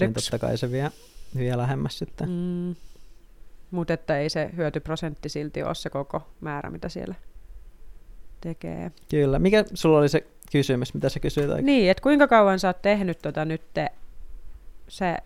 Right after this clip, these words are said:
Speaker 2: niin sä olit ensin sillä ekalla, ku-, niin, kos-, niin,
Speaker 1: Öö, no, tos
Speaker 2: kuinka
Speaker 1: tää,
Speaker 2: kauan sä oot
Speaker 1: alkoikohan tää kurssi nyt, tota, kuukausi sitten? Et mä oon about kuukauden verran nyt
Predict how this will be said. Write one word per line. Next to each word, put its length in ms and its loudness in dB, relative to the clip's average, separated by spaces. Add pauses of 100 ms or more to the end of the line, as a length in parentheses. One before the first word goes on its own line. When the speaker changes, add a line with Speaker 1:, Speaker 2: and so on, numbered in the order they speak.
Speaker 2:
niin 160 -6
sä 100 -2
olit 180 -2
ensin 160 -4
sillä 160 -4
ekalla, 300 -4
ku-, 200 -8 (160)
niin, 140 2
kos-, 300 -2
niin, 200 -2
Speaker 1:
Öö, 180 6
no, 100 4
tos 140 0
Speaker 2:
kuinka 160 4
Speaker 1:
tää, 80 6
Speaker 2:
kauan 140 0
sä 60 -8
oot 100 -4
Speaker 1:
alkoikohan 380 4
tää 160 10
kurssi 500 2
nyt, 260 0
tota, 500 0 (680)
kuukausi 640 4
sitten? 360 -2 (360)
Et 100 -8
mä 80 2
oon 100 8
about 280 8
kuukauden 800 6
verran 320 2
nyt 140 -2